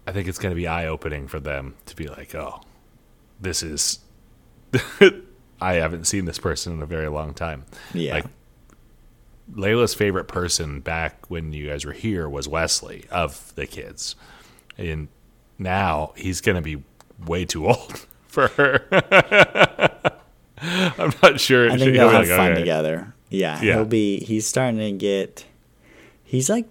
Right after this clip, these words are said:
Speaker 2: teetering onto that awkward age, you know?
Speaker 1: Yeah.
Speaker 2: Where little boys just get awkward for a while.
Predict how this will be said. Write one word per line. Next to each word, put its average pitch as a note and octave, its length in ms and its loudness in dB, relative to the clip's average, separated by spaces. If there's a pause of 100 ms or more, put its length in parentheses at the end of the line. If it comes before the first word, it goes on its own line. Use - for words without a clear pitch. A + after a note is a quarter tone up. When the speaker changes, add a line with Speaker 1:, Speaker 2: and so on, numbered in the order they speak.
(120)
Speaker 2:
teetering C#3+ 560 0
onto A2+ 260 0
that A2+ 300 0
awkward F2+ 640 -4
age, - 500 -6 (240)
you G2 160 -4
know? F2+ 240 -4 (160)
Speaker 1:
Yeah. D#2+ 240 -4
Speaker 2:
Where G#2+ 140 -6
little G2 180 2
boys F#2 320 2
just G2+ 160 -6
get G2 140 2
awkward F2 400 -2
for C3 160 -2
a B2+ 40 0
while. C#3 380 -2